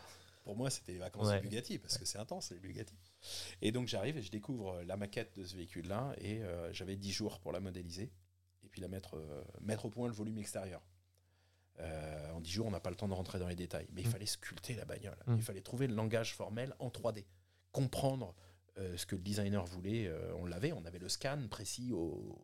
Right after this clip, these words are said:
Speaker 2: centième de millimètre. Si on voulait toutes les gommettes qui sont faites pour, euh,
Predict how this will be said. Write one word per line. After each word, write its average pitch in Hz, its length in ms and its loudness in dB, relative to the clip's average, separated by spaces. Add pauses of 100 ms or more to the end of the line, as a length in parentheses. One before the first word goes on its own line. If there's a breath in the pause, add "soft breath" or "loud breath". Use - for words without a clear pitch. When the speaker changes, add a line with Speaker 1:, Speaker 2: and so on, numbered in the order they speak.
Speaker 2:
centième 107 400 2
de 95 100 -4
millimètre. 120 380 -2
Si - 80 -8
on 95 80 -4
voulait 98 220 0
toutes - 220 -8
les 110 100 2
gommettes 110 500 0
qui 90 120 -8
sont 92 200 0
faites 101 240 0
pour, 90 220 -2
euh, 82 100 -6